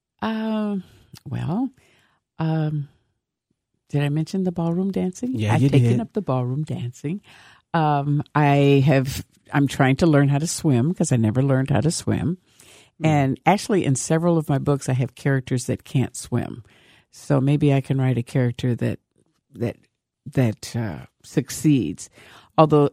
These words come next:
Speaker 1: in the next book, there's a character that drowns, so maybe not.
Speaker 2: <laughs>
Speaker 1: But I, I've got this issue with water, but there's a character that coming up. The next book is, I think, a young adult book. It will be for an older age group, like fifteen, sixteen, seventeen. So the subject matter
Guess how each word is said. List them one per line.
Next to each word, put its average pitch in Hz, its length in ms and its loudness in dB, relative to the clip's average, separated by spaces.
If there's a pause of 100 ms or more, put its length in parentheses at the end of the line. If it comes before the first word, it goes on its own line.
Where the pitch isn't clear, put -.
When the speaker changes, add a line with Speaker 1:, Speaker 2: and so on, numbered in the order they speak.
Speaker 1:
in 165 180 4
the 143 80 4
next 147 640 2
book, 135 300 4
there's 131 240 -2
a 131 40 -6
character 131 420 0
that 120 180 -4
drowns, 98 680 -2 (120)
so 131 240 0
maybe 127 280 0
not. 113 300 -4 (100)
Speaker 2:
<laughs> - 60 -20
Speaker 1:
But 139 800 4
I, 147 220 4
I've 135 140 2
got 160 180 4
this 151 240 0
issue 143 320 4
with 127 180 2
water, 113 420 2
but 120 200 -4
there's 127 240 0
a 117 80 -4
character 131 500 0
that 107 180 -6
coming 127 320 0
up. 98 180 -2
The 147 100 4
next 180 260 2
book 175 240 -2
is, 127 180 -4
I 135 140 -2
think, 156 320 -2 (140)
a 113 300 -2 (280)
young 147 240 2
adult 123 380 0
book. - 240 -8
It - 100 -8
will 151 120 -2
be 143 140 -2
for - 240 -6
an 92 220 -8
older 135 420 -2
age 127 340 -2
group, 101 300 -6 (460)
like 123 240 -2
fifteen, 127 480 -4
sixteen, 120 480 -8
seventeen. - 600 -8
So 135 180 -4
the 120 120 -6
subject 139 460 -2
matter 117 440 -2